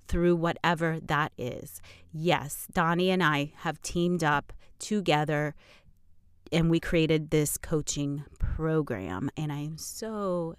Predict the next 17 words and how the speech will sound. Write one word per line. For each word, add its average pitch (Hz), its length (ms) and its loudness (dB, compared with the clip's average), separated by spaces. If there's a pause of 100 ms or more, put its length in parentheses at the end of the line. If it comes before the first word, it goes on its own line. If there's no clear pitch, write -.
excited. 175 960 -4 (640)
And 180 220 4
yes, 156 320 6
you 165 140 2
can, 170 420 2
um, 151 640 0
sign 175 460 4
up, 202 320 8 (640)
and 160 800 2
it, 156 460 -2 (280)
you 170 100 -6
can 160 160 -2
cancel 170 760 6
anytime. 196 840 8 (560)
Um, 160 640 2
no 180 180 4
refunds. 247 720 4